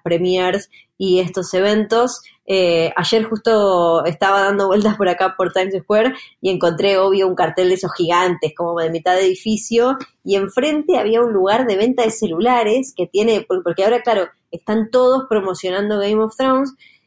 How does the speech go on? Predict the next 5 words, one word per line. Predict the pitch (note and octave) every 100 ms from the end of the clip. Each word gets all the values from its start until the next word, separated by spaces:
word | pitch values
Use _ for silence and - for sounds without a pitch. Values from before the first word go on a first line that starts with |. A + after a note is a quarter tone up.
| _
y | - A3
adentro | G#3 B3+ C#4 B3+ C#4+
tenían | C4 A3+ A#3+ B3 A#3+
tres | A#3+ A#3 -
trajes. | C#4 C#4+ - C4+ C#4+ -